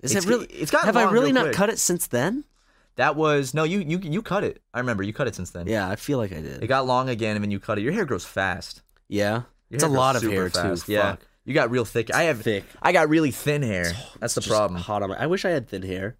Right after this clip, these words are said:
Speaker 2: No.
Speaker 1: 'Cause then it would be better for growing out.
Speaker 2: It's hard to style. Thin hair is a lot harder to style.
Speaker 1: No, no, no. Thick hair? How do I style this shit?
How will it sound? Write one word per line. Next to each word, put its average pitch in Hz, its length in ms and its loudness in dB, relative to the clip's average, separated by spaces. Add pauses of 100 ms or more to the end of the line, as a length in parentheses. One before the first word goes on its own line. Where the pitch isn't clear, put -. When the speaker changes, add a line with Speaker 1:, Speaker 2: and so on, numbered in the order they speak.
(240)
Speaker 2:
No. 104 200 -2
Speaker 1:
'Cause 117 180 0
then 143 160 4
it 151 60 2
would 135 100 2
be 120 100 0
better 113 380 2
for - 260 -6
growing 92 300 0
out. 98 280 -4
Speaker 2:
It's - 100 -2
hard 208 160 4
to 180 40 -2
style. 139 400 2
Thin 135 200 -4
hair 151 160 -2
is 123 80 -4
a - 20 -2
lot 117 180 0
harder 117 200 -2
to 98 80 -8
style. 92 520 -4
Speaker 1:
No, 123 360 4
no, 123 160 4
no. 123 220 2
Thick - 320 -2
hair? 214 340 2
How 180 140 2
do 190 100 4
I 185 80 4
style 185 340 2
this 170 160 0
shit? - 320 -2